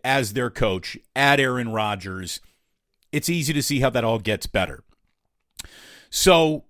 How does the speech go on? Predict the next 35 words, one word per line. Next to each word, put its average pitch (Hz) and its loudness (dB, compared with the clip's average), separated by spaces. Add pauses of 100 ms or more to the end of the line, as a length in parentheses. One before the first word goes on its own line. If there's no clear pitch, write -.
(240)
look, 151 2
I, 131 0
I, 135 -2
I 131 0
saw 160 4
this 143 2
too. 113 2 (720)
Since - 2
two 226 0
thousand 190 2
and 160 0
eight, 120 -2 (100)
the 143 2
New 180 4
York 175 4
Jets 120 0 (640)
in 214 4
the 220 0
N 196 0
F 175 -2
L 104 0
have 110 -4
been 127 0
dead 180 2
last 175 2
in 123 -6
touchdown 156 -4
to 143 -4
interception 131 -4
ratio, 110 -2 (340)
dead 185 4
last 170 0
in 127 -6
passing 135 2
touchdowns, 95 -2